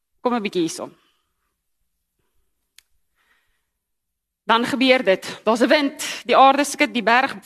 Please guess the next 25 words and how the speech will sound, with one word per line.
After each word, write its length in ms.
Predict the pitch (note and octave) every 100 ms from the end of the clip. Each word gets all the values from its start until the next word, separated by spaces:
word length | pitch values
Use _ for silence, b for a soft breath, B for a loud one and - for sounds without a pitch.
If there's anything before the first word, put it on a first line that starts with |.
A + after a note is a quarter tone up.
| -
breek 240 | F#3+ C4
amper 180 | B3 B3+
uitmekaar 480 | A#3+ A#3+ - C4+ C4+
uit, 640 | G3 F#3+ - - - - -
maar 120 | F#3
God 220 | G3 F#3+
is 120 | G3+
nie 120 | A3
daar 260 | F#3 E3+ D#3+
nie. 240 | D#3+ G3 _ _ B B B B -
En 80 |
dan 160 | B3 D#4
is 100 | -
daar 180 | D4 C#4+
'n 40 |
stormwind 840 | C#4+ - - D#4 D4+ B3 C4+ A#3+
en 140 | A#3 A3+
daar's 260 | A#3 A3+
vuur 600 | - - D#4+ C#4 A3 G3 -
en 140 | G3
God 240 | - G3+
is 140 | G#3+ -
nie 120 | G3+
daar 260 | F3 F3 D#3+
nie. 220 | E3+